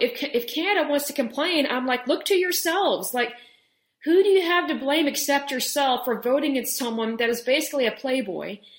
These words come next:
um, is not really educated, is a socialist, and, and values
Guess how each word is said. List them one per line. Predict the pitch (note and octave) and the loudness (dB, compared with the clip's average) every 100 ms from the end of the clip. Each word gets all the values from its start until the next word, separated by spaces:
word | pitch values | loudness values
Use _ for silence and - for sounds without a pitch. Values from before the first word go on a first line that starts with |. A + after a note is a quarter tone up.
| - - _ | -20 -20 _
um, | A3+ A3+ G#3 G3+ G3+ G#3 - _ | 2 4 6 2 -2 -10 -18 _
is | A#3+ G#3 | -4 0
not | B3 D4 | 2 2
really | D4+ B3+ | 0 2
educated, | B3+ A#3+ A#3 A3+ F3+ F3 F#3 G#3+ _ - _ - | 2 2 0 -2 -4 -2 -6 -8 _ -20 _ 2
is | A3+ A3 | 4 4
a | G#3 | 0
socialist, | - D#4+ D#4+ D#4 B3 G#3 G#3 - A3+ | 0 2 2 0 0 2 0 -2 -4
and, | A3+ A3 | -2 0
and | A3+ G#3 | -2 0
values | A#3+ D4 F4 C#4+ C#4 B3 A#3+ | 2 2 2 2 0 -2 -4